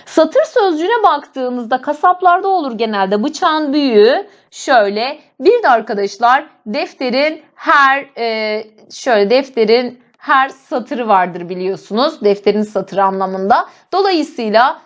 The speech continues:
satır sözcüğü de birden fazla anlamda kullanılıyor. Bu yüzden de bizim için nedir? Eş seslidir. Gül sözcüğüne baktığımızda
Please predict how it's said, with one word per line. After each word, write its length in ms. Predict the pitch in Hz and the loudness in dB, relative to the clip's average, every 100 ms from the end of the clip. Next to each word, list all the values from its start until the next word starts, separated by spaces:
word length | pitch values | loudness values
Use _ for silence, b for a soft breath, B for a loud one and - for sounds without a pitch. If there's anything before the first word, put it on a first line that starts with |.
| _ | _
satır 440 | _ 302 302 381 | _ -6 -2 -4
sözcüğü 600 | 359 - 285 269 262 269 | -4 -2 -2 -2 -2 0
de 140 | 220 202 | 2 0
birden 340 | 262 254 269 | 0 0 0
fazla 360 | 262 233 220 220 | 0 0 0 -2
anlamda 460 | 202 196 202 302 | -2 -4 -2 0
kullanılıyor. 600 | - 370 339 320 311 294 285 294 B B 240 | 2 2 2 -2 -2 -2 -2 -4 B B 0
Bu 140 | 254 | 2
yüzden 420 | 285 226 208 196 | 2 2 0 0
de 100 | 208 | -4
bizim 240 | 240 247 226 | -6 -8 -8
için 260 | 220 240 | -6 0
nedir? 420 | 247 214 254 294 B B - | 2 4 2 2 B B -4
Eş 160 | 311 | -2
seslidir. 640 | 311 285 262 262 233 185 156 B 220 | -4 -6 -6 -4 -6 -8 -12 B 2
Gül 260 | 254 587 | 4 4
sözcüğüne 600 | 554 427 349 302 349 440 | 0 -4 -2 -4 -4 2
baktığımızda 1000 | 330 302 - 320 277 269 269 247 254 - | 2 2 -4 -6 -4 -4 -4 0 0 0